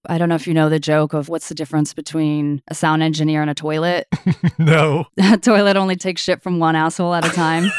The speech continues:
Speaker 2: <laughs>
Speaker 1: And I think that's kinda true. Like, I think you take a lot of shit as a sound engineer. And it
Speaker 2: Yeah.
Speaker 1: is in some ways, like, a thankless job. So just, yeah, going in there, not taking things personally, or, yeah, I mean, there's a certain level of, like,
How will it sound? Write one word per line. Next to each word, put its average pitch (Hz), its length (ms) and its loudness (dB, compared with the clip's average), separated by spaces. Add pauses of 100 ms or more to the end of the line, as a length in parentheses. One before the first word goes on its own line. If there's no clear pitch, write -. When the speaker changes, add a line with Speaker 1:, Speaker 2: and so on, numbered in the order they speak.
(160)
Speaker 2:
<laughs> - 600 -8
Speaker 1:
And 214 140 6
I 175 180 2
think 233 240 0
that's 226 380 -4 (560)
kinda 185 300 2
true. 254 440 0
Like, 185 200 2
I 185 80 0
think 196 280 -4
you 196 80 0
take 185 220 -2
a 160 60 2
lot 160 200 2
of 156 80 -4
shit 143 360 -6
as 156 200 -6
a 147 60 -8
sound 151 280 -2
engineer. 143 680 -4
And 123 140 0
it 120 60 2
Speaker 2:
Yeah. 117 140 0
Speaker 1:
is - 280 -8
in 170 120 0
some 160 200 0
ways, 156 220 0
like, 147 160 -6
a 147 60 -6
thankless 147 440 -6
job. 143 400 -2 (520)
So 170 720 2 (180)
just, - 180 -14 (360)
yeah, 233 300 2
going 196 260 0
in 190 120 0
there, 190 320 2
not 170 300 2
taking 175 300 -2
things 160 240 -4
personally, 180 960 -2
or, 151 360 -2 (220)
yeah, 123 300 0
I - 60 -8
mean, 190 160 0
there's 185 200 0
a 180 60 -4
certain 156 320 -2
level 143 360 -2
of, 143 120 -8
like, 143 320 -8